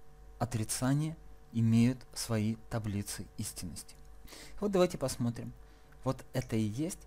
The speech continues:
таблица истинности для логической операции конъюнкция. Не пугайтесь.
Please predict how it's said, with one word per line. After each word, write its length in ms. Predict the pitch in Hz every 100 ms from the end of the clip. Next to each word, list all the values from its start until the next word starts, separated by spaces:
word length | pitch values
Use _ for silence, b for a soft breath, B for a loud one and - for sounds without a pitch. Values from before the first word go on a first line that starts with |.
| - - -
таблица 580 | 127 117 120 120 - 95 -
истинности 720 | 110 104 - - 147 - 185 - - - B B B
для 440 | 107 110 113 123 139 -
логической 540 | 117 107 113 - -
операции 440 | 117 113 113 110 104
конъюнкция. 580 | - 123 107 95 - - - - - B B B
Не 120 | 147
пугайтесь. 600 | 160 156 135 110 - -